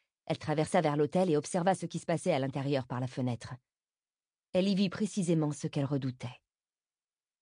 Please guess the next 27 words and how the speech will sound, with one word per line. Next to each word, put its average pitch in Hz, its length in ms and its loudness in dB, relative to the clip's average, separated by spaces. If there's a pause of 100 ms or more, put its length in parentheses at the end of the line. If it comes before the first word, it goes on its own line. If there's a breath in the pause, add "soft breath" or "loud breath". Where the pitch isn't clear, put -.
(180)
Sa 165 160 2
mère 175 240 6
était 175 240 -2
assise 165 340 -2
à 147 60 6
l'une 175 240 2
des 147 140 0
tables 156 360 -4 (520)
et 175 80 2
l'un 190 120 6
des 185 120 2
policiers 185 420 0
lui 170 120 2
parlait, 151 500 -2
tandis 151 340 0
que, 143 160 2
de 139 80 0
l'autre 160 240 2
côté 156 240 0
de 135 80 2
la 127 120 2
salle, 143 360 -2 (640)
un 180 100 4
couple 180 320 2
à 143 60 2
l'air 147 160 2
effrayé 156 560 0